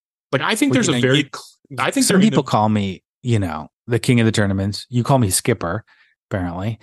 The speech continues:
Speaker 1: No, no, I said
Speaker 2: Um,
Speaker 1: you were kinda like the Skipper, but you are more like Thurston Howell, actually, I would
Speaker 2: Thur-,
Speaker 1: say.
Speaker 2: oh,
Speaker 1: That fits, 'cause
Speaker 2: great.
Speaker 1: you're wealthy, independently wealthy.
Speaker 2: I
Speaker 1: You know,
Speaker 2: don't
Speaker 1: you
Speaker 2: think
Speaker 1: don't
Speaker 2: either
Speaker 1: like, you don't really like mingling with people like me who are more middle class grinders, if you will.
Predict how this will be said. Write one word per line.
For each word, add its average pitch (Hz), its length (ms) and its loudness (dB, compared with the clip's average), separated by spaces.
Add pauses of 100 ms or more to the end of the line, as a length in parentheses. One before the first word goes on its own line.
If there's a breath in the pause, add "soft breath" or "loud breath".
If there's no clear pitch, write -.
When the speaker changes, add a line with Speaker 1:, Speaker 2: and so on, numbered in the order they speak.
(300 soft breath)
Speaker 1:
No, 151 140 0
no, 127 80 0
I 120 80 -2
said 104 140 0
Speaker 2:
Um, - 60 0
Speaker 1:
you 131 60 0
were 123 120 -2
kinda 120 200 -6
like 117 380 -8
the - 100 -18
Skipper, - 260 -8 (120)
but 170 120 2
you 214 160 4
are 220 140 2
more 175 220 2
like 131 180 0
Thurston 117 400 -6
Howell, - 340 -8
actually, - 400 -10
I 62 100 -8
would - 120 -14
Speaker 2:
Thur-, 135 80 2
Speaker 1:
say. 120 100 -2
Speaker 2:
oh, 123 80 0
Speaker 1:
That 143 200 0
fits, - 40 -10 (220)
'cause 131 60 4
Speaker 2:
great. 147 100 0
Speaker 1:
you're 170 160 2
wealthy, 135 800 0
independently 139 500 -4
wealthy. 113 600 -8 (640)
Speaker 2:
I 123 100 0
Speaker 1:
You 127 60 0
know, 165 60 2
Speaker 2:
don't 175 80 0
Speaker 1:
you 113 40 2
Speaker 2:
think 135 80 2
Speaker 1:
don't 139 140 2 (160)
Speaker 2:
either 110 320 2
Speaker 1:
like, - 100 -12
you 139 160 -4
don't 143 200 0
really 147 200 0
like 127 320 -2
mingling 123 460 -2
with 120 140 -4
people 120 200 -4
like 117 200 -4
me 113 320 -2
who 113 120 -4
are 110 60 -2
more 113 180 0
middle 113 260 0
class 110 440 -6
grinders, 113 680 -4
if 107 160 -16
you - 80 -8
will. - 420 -6